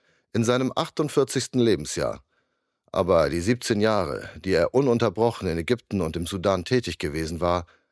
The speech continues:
hatten der Elastizität seines hageren, athletischen Körpers keinen Abbruch getan. Kitchener ist inzwischen Sirdar der ägyptischen Armee und erhält den Oberbefehl über die Expedition.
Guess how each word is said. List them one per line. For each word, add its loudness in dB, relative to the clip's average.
hatten -4
der 2
Elastizität 0
seines -2
hageren, -2
athletischen -4
Körpers 0
keinen -2
Abbruch -4
getan. -8
Kitchener 2
ist -2
inzwischen 0
Sirdar 2
der 2
ägyptischen 0
Armee 2
und -2
erhält 2
den 0
Oberbefehl 0
über 0
die 2
Expedition. -2